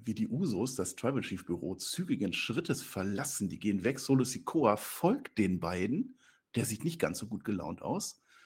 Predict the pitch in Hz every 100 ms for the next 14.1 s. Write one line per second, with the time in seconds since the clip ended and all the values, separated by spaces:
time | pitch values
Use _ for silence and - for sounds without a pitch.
0 | _ _ - 175 - - 120 110 110 147
1 | 143 123 101 202 190 - 147 135 113 113
2 | 110 127 - 104 107 - 156 170 - -
3 | 156 - 147 123 175 - - - 151 147
4 | - 127 165 - - 175 131 135 127 156
5 | - 117 107 101 107 113 123 156 139 98
6 | - - - - - - 135 147 127 123
7 | 190 110 - - 110 170 - - _ 107
8 | 110 131 135 117 123 190 - - 120 -
9 | 156 165 92 101 92 101 98 90 - -
10 | 92 76 - 104 123 113 113 107 101 92
11 | - 117 98 78 76 - 82 92 95 113
12 | 123 104 82 - - - 123 - 92 95
13 | 98 151 170 180 - - 139 180 127 78
14 | 73